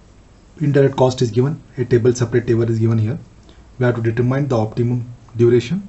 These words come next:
and we have to determine the cost here. First we are going to find out the crash limit.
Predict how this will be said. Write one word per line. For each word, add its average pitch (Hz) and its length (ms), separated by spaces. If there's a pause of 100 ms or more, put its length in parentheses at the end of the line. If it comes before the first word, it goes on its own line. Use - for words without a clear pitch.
and 120 160
we 120 80
have 110 200
to 113 60
determine 120 380
the 131 120
cost - 340
here. - 100 (1300)
First 170 280
we 131 100
are 120 60
going 127 200
to 120 60
find 113 240
out 113 160
the 165 160 (540)
crash 117 340
limit. 127 280